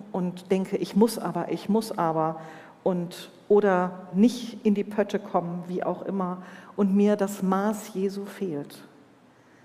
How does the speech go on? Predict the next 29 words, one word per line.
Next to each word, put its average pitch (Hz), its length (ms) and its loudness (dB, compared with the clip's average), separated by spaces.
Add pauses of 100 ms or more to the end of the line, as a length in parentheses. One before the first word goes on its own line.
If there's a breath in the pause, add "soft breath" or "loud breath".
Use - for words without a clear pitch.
(1800 soft breath)
Wie 196 340 0
würde 202 280 2
Jesus 196 500 -4
leben, 196 580 -2 (400)
wenn 185 160 -2
er 190 220 -2
ich - 240 -8
wäre? 143 360 -6 (1900 soft breath)
"Nehmt 214 320 2 (100)
auf 226 420 0
euch 160 300 0
mein 156 300 -2
Joch", 151 280 -8
sagt 143 380 -6
er, 151 160 -2
und 180 140 -4
darin 190 220 0
steckt - 400 -8
etwas 214 360 -6
Freiwilliges. 147 840 -4
Er 180 200 -2
zwingt 220 720 0
dich 151 300 -8
nicht 151 420 -8
unter 151 400 -6
sein 135 320 -6
Joch 139 240 -2
und 147 160 -4
sagt, - 320 -2